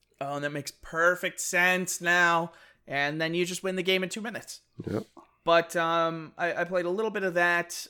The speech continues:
Speaker 1: Um, I've been playing a lot of State of Decay two.
Speaker 2: Hmm, how is
Speaker 1: I got
Speaker 2: that game?
Speaker 1: shockingly good.
Speaker 2: That's, that's good to hear, 'cause, 'cause I played a lot of the first one, and I really enjoy it, despite,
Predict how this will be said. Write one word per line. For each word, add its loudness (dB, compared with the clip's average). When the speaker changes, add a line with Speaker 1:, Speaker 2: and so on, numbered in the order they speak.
Speaker 1:
Um, -2
I've -2
been -12
playing -4
a -2
lot 0
of -6
State -4
of -10
Decay -2
two. -8
Speaker 2:
Hmm, 6
how 4
is 6
Speaker 1:
I -4
got 6
Speaker 2:
that -4
game? -8
Speaker 1:
shockingly 0
good. -2
Speaker 2:
That's, -4
that's -10
good 2
to 0
hear, 10
'cause, 2
'cause 0
I 6
played 8
a 12
lot 12
of 6
the 2
first 2
one, 2
and 0
I 6
really 12
enjoy 8
it, 0
despite, 4